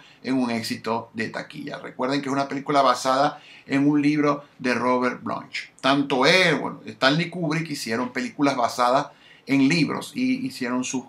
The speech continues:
respectivos guiones y guiones técnicos, hicieron grandes obras maestras. Bueno, aquí tienen una li-, una lista más larga de todas sus películas y bueno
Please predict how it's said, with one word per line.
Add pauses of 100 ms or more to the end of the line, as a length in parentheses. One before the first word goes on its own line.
respectivos
guiones
y
guiones
técnicos,
hicieron (260)
grandes
obras
maestras. (1200)
Bueno,
aquí
tienen
una
li-,
una
lista
más
larga
de
todas
sus
películas
y
bueno